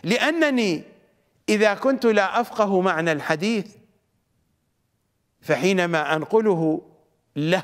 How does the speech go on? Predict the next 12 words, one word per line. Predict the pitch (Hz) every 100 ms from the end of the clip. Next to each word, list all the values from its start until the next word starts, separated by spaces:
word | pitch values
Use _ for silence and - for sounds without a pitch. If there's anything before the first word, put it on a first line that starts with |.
| -
يقال | 254 240 233 240 220 208
لي | 202 202 175 - -
من | 156 185 185
أنني | 165 190 190 185 180 180 175 - - _ -
راوي | 165 202 196 180 160
للحديث | 147 123 - 123 107 104 _ -
أبدًا، | 170 175 120 - _ _ _ _ _ _ _ _ _ _ _ _ -
أنا | 175 185 160
هنا | 139 190 220 208 185 - -
ببغاء. | 139 156 123 139 135 233 214 - - - _ _ _ _ _ _ _ _ _ _
فهل | 160 151 220 233
يقال | 208 - 220 262 233 196